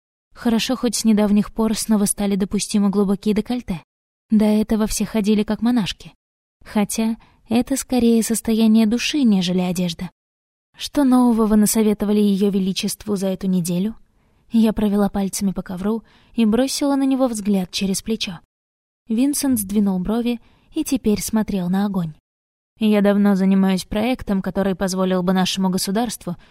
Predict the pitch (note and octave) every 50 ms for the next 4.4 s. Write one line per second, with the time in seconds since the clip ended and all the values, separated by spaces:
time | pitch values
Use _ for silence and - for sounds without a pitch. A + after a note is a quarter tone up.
0 | _ _ - G#3+ G3+ F#3 F3+ G3+ F#3+ F#3+ F#3+ F#3 - - - G3 F#3+ F#3+ F#3 -
1 | G3 F#3+ F#3+ F#3+ F3+ - G3 F#3 - G3 F#3 - F#3+ G#3 A3 G#3+ F3+ D3 - -
2 | - D3+ - _ _ _ _ _ _ _ _ - G#3+ G3+ G#3 G3 F#3+ F3 F#3 G3
3 | G#3+ A3 - - F#3 - - G3 F#3 - G#3+ G#3 G#3+ C4 B3 F#3+ E3+ F3 E3 F3
4 | F3 E3 - F3+ F3+ F3 E3 D#3+